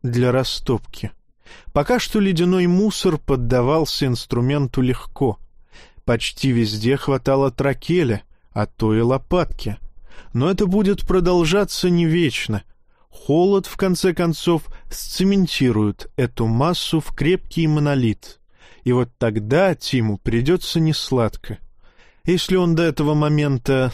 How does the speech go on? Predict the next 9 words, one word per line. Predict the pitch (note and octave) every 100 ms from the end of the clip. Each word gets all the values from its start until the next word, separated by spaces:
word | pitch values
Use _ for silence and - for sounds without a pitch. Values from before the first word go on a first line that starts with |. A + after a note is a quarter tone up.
| -
доживёт. | B2 C3 C#3+ D#3 A#2 G2+ - - - - -
Хотя, | - B2 F#3
если | F#3+ F3+ F#3+
откровенно, | F3+ - F#3+ F#3+ A#3 G#3 G3
то | - G#3
и | G3+ F3+
сейчас | - G3 F3+ - C#3+ C3 -
особой | A#2 - B2 A#2
сладости | A2+ - C3 B2 - A#2+